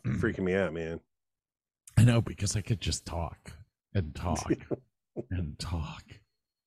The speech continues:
Speaker 2: Um, today's show. Oh, by the way, Davis and Davis Show dot com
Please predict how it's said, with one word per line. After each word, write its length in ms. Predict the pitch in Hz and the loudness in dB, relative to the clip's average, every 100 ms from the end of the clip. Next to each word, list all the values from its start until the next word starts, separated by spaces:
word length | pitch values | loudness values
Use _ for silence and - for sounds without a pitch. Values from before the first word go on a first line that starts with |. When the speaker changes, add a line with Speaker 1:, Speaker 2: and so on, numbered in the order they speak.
| _ _ - - - - _ | _ _ -20 -20 -20 -20 _
Speaker 2:
Um, 480 | 135 120 113 101 87 - - - - _ _ _ | 8 10 8 6 0 -10 -20 -20 -20 _ _ _
today's 340 | - 185 320 311 | 6 8 6 4
show. 400 | - 180 147 214 _ _ _ _ _ _ _ _ _ _ _ _ | 2 2 2 0 _ _ _ _ _ _ _ _ _ _ _ _
Oh, 280 | 113 92 85 - - | 4 4 0 -10 0
by 120 | 107 | 4
the 100 | 98 | 4
way, 160 | 95 98 - _ _ _ _ _ _ _ _ _ _ _ _ _ _ _ _ _ - | 2 -4 -14 _ _ _ _ _ _ _ _ _ _ _ _ _ _ _ _ _ 6
Davis 340 | 110 110 - | 8 8 8
and 120 | 113 | 6
Davis 280 | 98 104 95 | 6 4 4
Show 260 | - 107 101 | 4 6 6
dot 260 | 95 92 | 4 0
com 320 | - 98 98 | 4 4 4